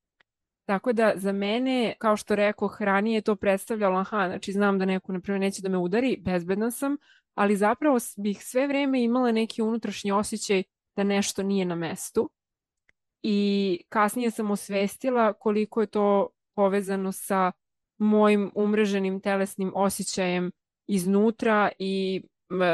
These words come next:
aktivacije u određenim okolnostima, kada bi, na primjer, neko,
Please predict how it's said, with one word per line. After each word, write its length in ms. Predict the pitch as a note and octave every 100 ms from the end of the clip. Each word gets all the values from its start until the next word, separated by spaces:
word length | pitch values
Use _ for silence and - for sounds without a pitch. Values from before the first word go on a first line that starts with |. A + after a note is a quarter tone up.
| -
aktivacije 800 | G3 - G#3 F#3+ F#3+ - - G#3
u 40 |
određenim 500 | F#3+ F#3+ F#3+ F#3 F3+
okolnostima, 920 | F#3 - F#3+ F#3 G#3 - A3+ G3+ G3 F#3+ _ _ _ _
kada 300 | B3 A#3 A3
bi, 120 | A3
na 100 | G#3+
primjer, 400 | - G#3 G#3 G3
neko, 680 | G3 F#3+ - G3 F#3 F#3 F3+